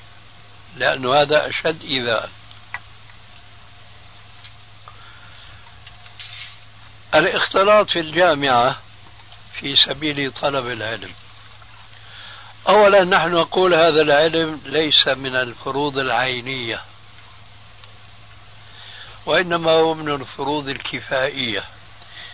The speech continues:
إذا قام به البعض سقط عن الباقين. فلو لم تنتمي امرأة بل وشاب إلى الجامعة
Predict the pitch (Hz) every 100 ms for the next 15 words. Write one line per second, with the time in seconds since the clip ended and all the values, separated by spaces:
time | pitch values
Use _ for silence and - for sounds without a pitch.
0 | - - - - - 160 165 - 151 147
1 | 139 127 123 120 143 147 135 - 143 -
2 | - 127 120 113 117 107 113 101 - -
3 | - - - - - - - - - -
4 | 165 185 175 170 180 170 151 - 175 160
5 | - 160 156 151 160 165 143 135 131 104
6 | - - - - - - - - - -
7 | - - - - - - 127 127 170 156
8 | - - - 135 143 - 165 170 160 131
9 | 127 110 104 117 - - - - - -
10 | - - - 156 156 156 147 139 170 160
11 | 151 131 123 104